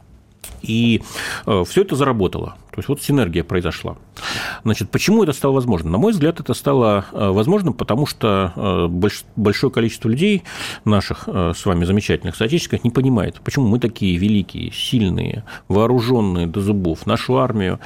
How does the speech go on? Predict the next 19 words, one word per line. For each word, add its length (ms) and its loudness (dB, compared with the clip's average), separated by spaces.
э, 80 0
значит, 480 -2
э, 280 2
мы 220 2
лелеем, 960 4
финансируем 880 2
ее. 480 0
Значит, 260 -2
у 40 2
нас 160 -2
во 80 2
главе 340 2
такой, 460 0
э, 420 0
значит, 400 -2
замечательный, 1040 2
э, 340 0
суперпопулярный 840 0
министр, 680 0